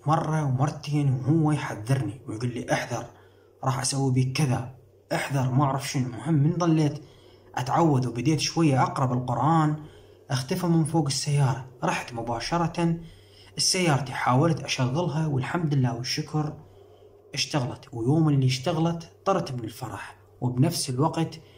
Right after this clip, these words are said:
كفخة وحدة على السكليتر مالها أو الدعاسة أو الدوسة مال البنزين ما وقفت نهائيًا، لا باستراحة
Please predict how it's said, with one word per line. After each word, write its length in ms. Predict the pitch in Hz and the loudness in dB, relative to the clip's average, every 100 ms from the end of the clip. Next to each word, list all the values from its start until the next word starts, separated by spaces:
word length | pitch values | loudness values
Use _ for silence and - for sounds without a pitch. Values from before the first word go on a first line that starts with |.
| - - - | -20 -16 -6
كفخة 340 | 196 - 143 | -6 -4 -2
وحدة 460 | 170 151 147 156 151 | 0 0 -2 0 0
على 180 | 143 160 | -2 -2
السكليتر 640 | - - 165 170 170 127 | -2 -4 -2 -2 -2 -4
مالها 540 | 131 165 139 147 147 - | 2 2 2 -2 -4 -8
أو 280 | 113 113 | -8 -6
الدعاسة 680 | 110 104 - 139 151 - 147 | -8 -8 -2 0 2 0 -4
أو 180 | 123 113 | -6 -8
الدوسة 440 | 113 175 190 175 | -2 0 0 -2
مال 100 | 180 | -4
البنزين 760 | 170 160 160 143 170 175 170 175 - - - - - | -2 0 0 0 0 0 -2 -6 -12 -20 -20 -18 0
ما 120 | 139 | 4
وقفت 440 | 175 170 175 175 139 | 4 4 0 -2 -4
نهائيًا، 480 | 127 139 127 131 110 | 0 2 0 -2 -2
لا 180 | 127 | 0
باستراحة 840 | 147 147 - 147 156 - 160 151 | 0 -2 -2 0 0 0 0 -2